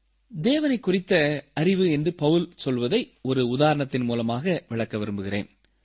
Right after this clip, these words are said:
யாராவது ஒருவர் என்னிடத்திலே வந்து, "உங்களுக்கு ராஜீவ் காந்தி அவர்களை தெரியுமா?" என்று கேட்டால், "எனக்கு தெரியாது" என்றுதான் சொல்லுவேன். "நீங்கள் அவரை குறித்து எவ்வளவோ கேள்விப்பட்டிருக்கிறீர்களே?" என்று கேட்பார்கள் என்றால்,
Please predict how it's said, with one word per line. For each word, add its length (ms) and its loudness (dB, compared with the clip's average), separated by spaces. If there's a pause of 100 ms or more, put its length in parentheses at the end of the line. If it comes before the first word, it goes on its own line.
(600)
யாராவது 440 2
ஒருவர் 320 2 (160)
என்னிடத்திலே 440 -2
வந்து, 260 0 (500)
"உங்களுக்கு 420 2 (500)
ராஜீவ் 460 0
காந்தி 280 2
அவர்களை 280 0
தெரியுமா?" 420 0 (520)
என்று 180 -4
கேட்டால், 460 -2 (520)
"எனக்கு 300 0
தெரியாது" 480 2
என்றுதான் 380 0
சொல்லுவேன். 400 -4 (920)
"நீங்கள் 260 4
அவரை 280 4
குறித்து 340 0 (140)
எவ்வளவோ 460 2
கேள்விப்பட்டிருக்கிறீர்களே?" 1000 2 (120)
என்று 220 -6
கேட்பார்கள் 500 0
என்றால், 280 0